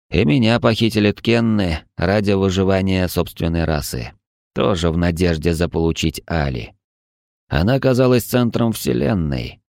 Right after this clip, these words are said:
Точнее, для меня она такой и оставалась. Ради Али я выберусь из этого пекла.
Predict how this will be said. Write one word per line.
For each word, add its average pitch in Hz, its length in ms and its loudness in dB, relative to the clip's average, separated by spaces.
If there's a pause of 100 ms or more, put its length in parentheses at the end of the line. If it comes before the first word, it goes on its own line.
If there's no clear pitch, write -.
(280)
Точнее, 135 500 -2
для 117 200 2
меня 120 380 2
она 110 220 2
такой 107 360 0
и - 20 2
оставалась. 71 800 -2 (340)
Ради 85 400 0
Али 92 380 0
я 82 300 0
выберусь 87 520 0
из 82 120 -2
этого 82 320 -2
пекла. 73 460 -4